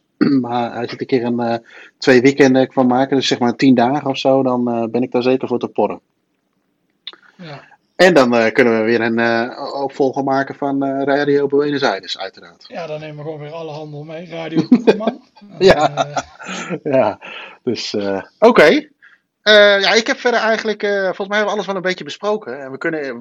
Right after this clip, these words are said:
Speaker 1: volgens mij kunnen we er uren over lullen wat we allemaal mooi vinden en wat we allemaal meegemaakt hebben.
Speaker 2: Ja.
Speaker 1: Eh, maar ik weet niet of dan nu de luisteraars gaan, eh,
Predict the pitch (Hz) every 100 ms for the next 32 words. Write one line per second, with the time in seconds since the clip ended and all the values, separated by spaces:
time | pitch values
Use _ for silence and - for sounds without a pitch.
0 | 123 127 160 - 156 151 160 180 147 123
1 | 120 120 113 117 117 117 113 117 123 117
2 | 117 113 110 113 113 110 131 - 95 95
3 | - 95 160 _ - - - - - -
4 | 160 143 98 98 98 95 101 - 110 120
5 | 113 113 110 117 113 110 113 - 107 107
6 | - 107 104 107 107 107